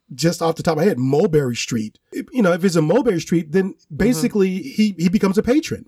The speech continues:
Speaker 1: He becomes in many ways a protector of the community, the people who, who are marginalized, don't have access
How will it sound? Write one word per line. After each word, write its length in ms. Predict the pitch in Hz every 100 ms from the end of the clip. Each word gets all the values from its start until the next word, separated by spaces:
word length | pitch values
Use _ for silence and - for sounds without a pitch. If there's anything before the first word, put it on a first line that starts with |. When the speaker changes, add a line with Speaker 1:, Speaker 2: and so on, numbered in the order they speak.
| _ _ _ _
Speaker 1:
He 80 | 160
becomes 400 | 185 202 185 165
in 80 |
many 200 | 175 196
ways 240 | 180 170 170
a 40 |
protector 760 | - 156 - 185 160 170 156 151 -
of 160 | 175
the 80 | 143
community, 580 | - 147 247 247 220 208
the 140 | 160
people 340 | - 196 160 147
who, 380 | 156 143 147
who 80 | 147
are 80 | 143
marginalized, 640 | 135 196 214 185 180 175
don't 140 | 165 147
have 160 | 143 135
access 560 | 156 156 - 160 156